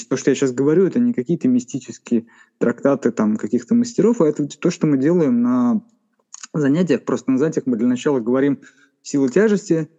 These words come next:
э, сила упругости, сила инерции. Да? Вот, ну, какими-то понятными нам словами.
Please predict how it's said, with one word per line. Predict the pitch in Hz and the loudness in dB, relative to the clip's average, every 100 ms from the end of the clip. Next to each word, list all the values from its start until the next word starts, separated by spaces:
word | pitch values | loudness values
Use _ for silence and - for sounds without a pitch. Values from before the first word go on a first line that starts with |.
| - | -8
э, | 117 113 110 - 117 | -4 -4 -2 -2 -4
сила | - - 156 | -2 2 2
упругости, | 131 170 185 185 - - 147 | 2 2 2 0 -4 -4 -2
сила | 135 - 151 | -2 0 2
инерции. | 139 135 110 - - | 2 2 0 -6 -10
Да? | - 143 135 | -4 -2 -2
Вот, | 104 113 - | -4 -6 0
ну, | 135 | 0
какими-то | 123 131 160 147 - | 0 0 2 0 0
понятными | 135 151 - 131 117 | 0 2 2 2 2
нам | 127 120 | 2 0
словами. | - 110 104 | -2 -2 -2